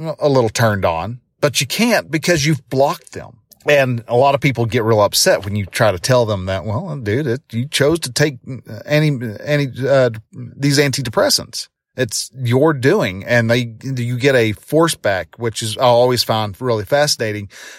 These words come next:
that they would rather feel bad than accept a different type of truth, because their truth and their belief,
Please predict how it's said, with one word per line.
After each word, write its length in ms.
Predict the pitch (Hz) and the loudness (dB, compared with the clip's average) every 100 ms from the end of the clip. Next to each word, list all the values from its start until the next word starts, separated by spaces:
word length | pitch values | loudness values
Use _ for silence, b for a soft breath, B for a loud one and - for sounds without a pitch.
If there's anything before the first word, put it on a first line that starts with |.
| B | B
that 120 | 123 | 0
they 160 | - 151 | 2 2
would 300 | 143 107 95 | 0 -2 2
rather 500 | 127 165 147 113 95 _ _ _ _ | 4 4 2 -2 -4 _ _ _ _
feel 400 | - 175 175 123 | -4 2 2 2
bad 580 | 120 104 85 80 90 - _ _ _ _ - | 2 0 0 -6 -12 -20 _ _ _ _ -2
than 120 | 135 | 0
accept 360 | 123 - 123 - | 2 2 0 -2
a 60 | |
different 320 | 101 107 - - | -6 -6 -6 -6
type 240 | 107 98 | -4 -4
of 60 | - | -8
truth, 500 | - 240 - - - _ _ _ _ | -8 -6 -8 -14 -20 _ _ _ _
because 340 | 117 120 104 | 0 0 2
their 160 | 104 98 | 0 0
truth 440 | - 185 165 123 | 0 0 0 -2
and 280 | 110 131 113 | 0 0 2
their 120 | 107 | 0
belief, 540 | 90 110 202 214 170 | 0 0 0 0 -8